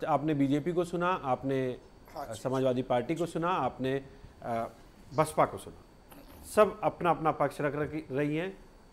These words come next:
Speaker 1: बसपा जो आजकल बिल्कुल हमलावर हो रही है और इधर दो तीन दिन में बहुत सक्रिय है, खासतौर पर ट्विटर वॉर एक तरह से कहा जाए वो जारी है,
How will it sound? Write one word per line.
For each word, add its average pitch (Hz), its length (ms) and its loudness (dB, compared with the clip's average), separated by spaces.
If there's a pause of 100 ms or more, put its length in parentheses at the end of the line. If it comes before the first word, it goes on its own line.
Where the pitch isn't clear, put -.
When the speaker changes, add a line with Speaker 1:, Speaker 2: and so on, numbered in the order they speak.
Speaker 1:
बसपा 156 420 8
जो 180 140 6
आजकल 156 300 6
बिल्कुल 147 280 2
हमलावर 143 500 6
हो 147 120 4
रही 160 160 4
है 185 60 6
और 175 120 8
इधर 151 200 4
दो 139 140 2
तीन 156 220 -2
दिन 160 120 0
में 180 140 0
बहुत 180 260 4
सक्रिय 151 340 2
है, 101 160 -4 (420)
खासतौर 151 340 6
पर 160 180 2
ट्विटर 160 440 2 (220)
वॉर 156 300 8
एक 151 120 0
तरह 139 160 2
से 131 120 -4
कहा 135 180 2
जाए 151 140 2
वो 180 140 2
जारी 127 240 2
है, 95 160 -10